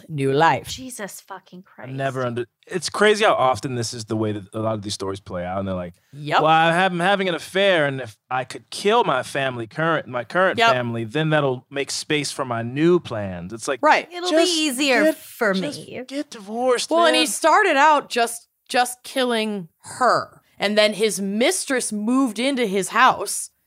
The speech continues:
Speaker 1: shortly after he killed Myung. But allegedly, the mistress didn't get along with little Bobby.
Speaker 3: Jesus.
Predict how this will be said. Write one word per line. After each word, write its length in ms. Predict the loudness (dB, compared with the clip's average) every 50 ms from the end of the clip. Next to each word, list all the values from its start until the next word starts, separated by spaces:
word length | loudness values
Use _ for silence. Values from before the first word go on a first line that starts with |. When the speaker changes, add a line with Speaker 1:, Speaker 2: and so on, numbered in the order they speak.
| _ _ _ _ _ _ -4
Speaker 1:
shortly 380 | 2 4 4 4 6 6 6
after 240 | 6 6 4 2 0
he 140 | -2 -2 -2
killed 280 | -2 0 2 2 2
Myung. 600 | 2 2 4 4 4 4 4 4 2 -2 -6 -12 -16 _ _ _ _ _ _ _ _ _ 2
But 140 | 4 4 4
allegedly, 640 | 4 4 4 4 4 4 2 0 -2 -2 0 0 2
the 140 | 2 2 0
mistress 560 | 0 0 0 0 0 0 0 0 0 0 0 -4
didn't 360 | -2 2 2 2 2 0 0
get 160 | 0 2 2
along 600 | 4 2 4 4 6 6 6 6 4 2 0 -2
with 180 | -2 -4 -4 -2
little 360 | -2 0 0 2 2 2 2
Bobby. 640 | 4 4 6 6 4 4 0 -4 -8 -8 -12 -16 _ _
Speaker 3:
Jesus. 920 | -20 -20 -20 -18 -18 -18 -18 -18 -20 -20 -20 -20 -20 -20 -20 -20 -20 -20